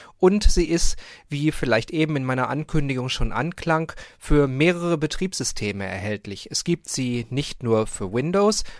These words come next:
sondern auch für Mac und Linux. Die aktuelle Version ist mittlerweile eins Punkt drei und das Gute daran ist, dass sie mittlerweile ziemlich gut für unseren Personenkreis zu bedienen ist.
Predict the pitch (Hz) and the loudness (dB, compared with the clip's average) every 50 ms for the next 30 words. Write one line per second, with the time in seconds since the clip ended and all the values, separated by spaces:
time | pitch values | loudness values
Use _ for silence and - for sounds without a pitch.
0 | - - - 165 165 175 175 170 - 135 143 - - - - 131 123 120 123 135 | -14 -4 0 2 4 4 4 4 4 4 4 4 2 2 2 0 0 2 2 2
1 | 147 156 - - - - - 165 156 151 - 127 117 110 95 95 92 - - - | 2 2 0 -4 -16 -10 -6 -6 -6 -4 -4 -4 -4 -2 -2 -2 -4 -4 -4 -4
2 | - - - - - - - _ _ _ _ _ _ _ - - - - - - | -4 -4 -6 -10 -18 -20 -20 _ _ _ _ _ _ _ -20 -20 -20 -20 -20 -20
3 | - - - - - - - - 147 135 147 - - - 139 117 127 135 139 117 | -20 -20 -20 -20 -20 -8 -4 0 2 4 2 2 0 -4 -2 0 0 0 0 0
4 | 120 113 107 104 123 139 151 196 233 233 180 165 - - 160 160 - 156 139 123 | 0 0 0 2 2 4 4 4 4 2 0 -2 0 0 0 2 2 2 2 4
5 | 139 131 123 123 107 104 131 135 - - - - 110 107 - - - 117 117 139 | 4 2 4 2 2 2 2 2 0 2 6 6 6 6 4 0 2 4 4 4
6 | 185 220 - - 156 147 147 - - - 117 - - - 220 247 - 165 131 123 | 4 2 0 -2 -2 -2 0 0 0 0 0 -2 -2 -2 -2 -2 0 2 2 4
7 | 113 113 110 110 - 135 175 202 - - - - - - - - - - - - | 4 4 2 2 0 0 0 0 -2 -4 -8 -16 -18 -20 -20 -20 -20 -12 0 4
8 | 160 160 156 - - 170 160 160 160 170 - 160 180 - 180 151 143 147 147 143 | 4 4 4 4 2 2 2 2 0 0 0 -2 0 4 4 4 6 6 4 4
9 | 147 - - - 220 233 247 233 - - 165 160 185 190 - - - - - 170 | 2 0 0 -2 -2 -2 -2 -4 -2 0 0 2 2 8 10 10 10 10 8 2
10 | 143 147 156 160 156 156 156 - 156 143 131 135 135 139 151 147 - - 131 135 | 2 2 0 0 -2 -2 0 0 0 0 2 2 0 0 -2 -2 -2 0 0 0
11 | - - - - 139 143 127 - 120 113 98 90 90 - 95 95 - - - - | 0 -2 -4 -4 -4 -2 -2 -2 -2 -4 -4 -6 -8 -8 -8 -6 -6 -6 -6 -8